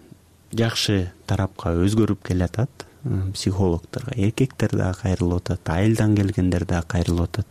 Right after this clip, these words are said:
шаардан келгендер дагы. Бул психологияда, аң сезимде, коомдо деген өзгөрүү болуп атканын, эм, байкасак болот. Анан, андан сырткары стереотип, стигма бар.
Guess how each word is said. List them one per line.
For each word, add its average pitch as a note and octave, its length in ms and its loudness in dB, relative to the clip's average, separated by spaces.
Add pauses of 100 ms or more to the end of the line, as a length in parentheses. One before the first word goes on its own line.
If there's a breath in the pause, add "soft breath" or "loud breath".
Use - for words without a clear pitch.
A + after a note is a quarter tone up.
(340 loud breath)
шаардан G2+ 540 0
келгендер F2+ 480 0
дагы. F2 240 -2 (760 loud breath)
Бул A2 640 2 (380)
психологияда, G#2+ 1000 0
аң G2+ 160 0
сезимде, G2+ 540 2
коомдо G2+ 520 2
деген F2+ 380 2
өзгөрүү F#2+ 380 2
болуп F#2 300 0
атканын, F2 460 2 (720)
эм, F#2+ 540 2
байкасак - 500 -2
болот. B2+ 320 0 (580 loud breath)
Анан, B2 500 2 (460)
андан A#2 280 4
сырткары B2 800 2 (640)
стереотип, B2 640 2
стигма A2+ 480 2
бар. G#2+ 260 -2